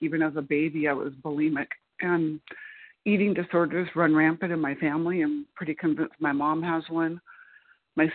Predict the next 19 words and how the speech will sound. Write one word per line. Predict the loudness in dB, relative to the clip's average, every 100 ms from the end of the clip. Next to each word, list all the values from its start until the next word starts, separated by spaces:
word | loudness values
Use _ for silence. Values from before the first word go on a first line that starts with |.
| -2
sister | -4 -2 2 4 2 0 -6
suffers | -4 -2 -2 -2
from | -2 0
anorexia | 2 2 2 0 -2 -2 0 0 0
and | 0
deep | -2 -4
bulimia | -4 -2 -2 -2 -2 -2
untreated, | 0 -2 -4 -6 -4 -6
and | -6 -8
my | -8 -6
other | -4 -6 -8
sister | -18 -12 -6 -4 -6 _ _ _ _ _ _ _ _
and | 6
my | 6
nephews | 6 4 2 -2 2
all | 0 0
suffer | -4 -4 -8 -2
from | -2 0
obesity. | -2 -2 -4 -4 -4 -4